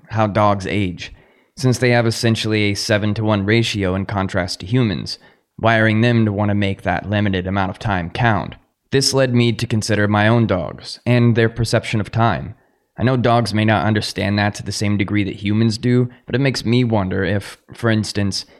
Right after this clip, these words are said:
every one minute that I've been away from them, do they perceive that as seven minutes? Or for every day, it's one week? Or every four days, a whole month?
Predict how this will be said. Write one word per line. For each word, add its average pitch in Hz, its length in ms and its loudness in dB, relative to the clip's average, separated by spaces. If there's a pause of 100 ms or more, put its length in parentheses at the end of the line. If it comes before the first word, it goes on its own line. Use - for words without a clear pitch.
(140)
every 110 180 2
one 113 380 4
minute 113 260 2
that 104 100 0
I've 104 200 0
been 101 100 0
away 104 240 2
from 98 220 -4
them, 107 280 0
do 107 140 0
they 107 140 4
perceive - 440 0
that 98 140 2
as 95 140 -2
seven 110 340 0
minutes? 120 540 -2
Or 98 240 -2
for - 200 -4
every 101 240 -2
day, 98 320 0
it's - 300 -4
one 98 260 -2
week? 98 360 -4 (480)
Or 107 180 0
every 113 240 2
four 107 320 0
days, 107 360 0
a 101 40 -4
whole 104 220 -4
month? 98 360 0